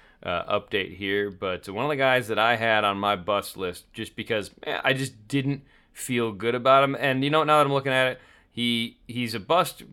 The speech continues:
off of where he was picked. There's no doubt. He did play for a number of years in the league, but that was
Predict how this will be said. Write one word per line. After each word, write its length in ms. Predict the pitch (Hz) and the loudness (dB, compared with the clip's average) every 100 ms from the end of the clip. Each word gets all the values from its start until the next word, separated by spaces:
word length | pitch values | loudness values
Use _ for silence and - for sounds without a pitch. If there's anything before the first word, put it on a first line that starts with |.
| - | -4
off 260 | 135 131 | 2 2
of 140 | 131 107 | 0 -2
where 100 | 123 | 0
he 120 | 110 | 0
was 140 | 98 - | -4 -6
picked. 340 | - 80 - | -4 -4 -6
There's 180 | - 85 | -12 -8
no 160 | 101 92 | -6 -4
doubt. 360 | 92 73 67 - | -2 -4 -6 -12
He 120 | 104 117 | -12 -4
did 180 | 135 | -4
play 220 | 123 131 117 | 0 0 0
for 100 | 117 | -2
a 20 | |
number 200 | 113 98 | -4 -4
of 60 | |
years 160 | 98 95 | -4 -6
in 60 | 87 | -8
the 60 | |
league, 260 | 87 104 87 | -6 -6 -8
but 120 | 90 | -4
that 260 | 98 - 123 | -2 0 0
was 400 | 117 110 104 | 0 0 -4